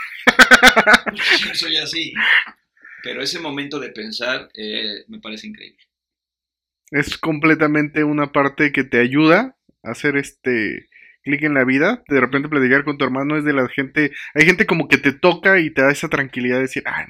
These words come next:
Speaker 2: man".
Speaker 1: Mi hermano es uno de mis, de los cinco más influen-, influyentes en mi vida.
Speaker 2: ¿Quiénes son los cinco,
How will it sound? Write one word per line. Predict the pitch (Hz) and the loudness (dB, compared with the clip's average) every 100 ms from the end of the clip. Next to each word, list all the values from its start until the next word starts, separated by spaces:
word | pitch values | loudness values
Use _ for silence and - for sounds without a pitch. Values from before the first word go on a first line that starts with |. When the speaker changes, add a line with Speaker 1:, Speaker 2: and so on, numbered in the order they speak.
| - | -16
Speaker 2:
man". | - _ - - | -20 _ -16 -14
Speaker 1:
Mi | 117 | -10
hermano | 120 165 190 | -6 -4 -4
es | 190 160 | -6 -6
uno | 160 | -10
de | 147 | -12
mis, | 120 107 - - | -12 -14 -16 -14
de | 107 | -12
los | 104 - | -12 -14
cinco | 123 123 127 123 - _ | -14 -14 -14 -14 -20 _
más | 110 110 110 | -16 -14 -12
influen-, | 110 - 98 95 _ _ _ _ - | -14 -16 -20 -20 _ _ _ _ -20
influyentes | 107 101 104 107 - | -20 -16 -14 -12 -14
en | 98 | -18
mi | 92 | -20
vida. | - - _ _ | -20 -20 _ _
Speaker 2:
¿Quiénes | 175 185 | 0 2
son | 190 180 | 2 2
los | 170 | 0
cinco, | 170 170 170 170 160 147 - | 0 -2 -4 -4 -2 -4 -8